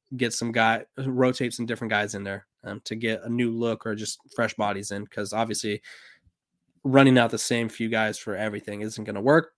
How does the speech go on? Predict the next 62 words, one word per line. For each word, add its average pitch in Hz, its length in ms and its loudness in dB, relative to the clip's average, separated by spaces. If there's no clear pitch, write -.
but 151 280 6
Colorado 139 380 6
could 131 120 -4
do 131 140 2
this. 123 260 -4
They 107 120 -6
have 120 200 2
a 110 40 -4
chance 110 300 -6
this - 160 -14
weekend 104 320 -10
to 101 240 -8
kind 113 200 -2
of 107 220 -6
beat 120 220 0
U 117 120 -2
S 107 140 -4
C, 120 160 -2
and 107 120 -6
those 117 180 -2
are 117 40 0
my 110 200 2
five 107 300 -2
keys. 110 420 -8
Let 117 120 -4
me 120 80 -2
know 120 120 0
what 113 180 -6
you 120 80 0
guys 113 220 -2
think 110 200 -6
they 110 100 -4
need 107 160 -4
to - 80 -12
do 110 120 -6
to 101 60 -6
beat 101 180 -8
U 104 120 -6
S 104 120 -6
C 107 80 -6
in 104 80 -4
the 98 60 -10
comments. 139 300 2
I 107 60 0
appreciate 127 460 0
you - 40 -2
guys 117 140 0
for 104 60 -12
tuning 120 280 -4
in 120 140 -4
every 160 180 10
single 143 200 4
day 127 140 4
and 117 140 -2
liking 110 280 0
and 104 80 -8
subscribing 107 460 -4
to 104 40 -8
these 104 140 -10
videos. 156 400 6
Um, 104 240 -16
we're 107 320 -2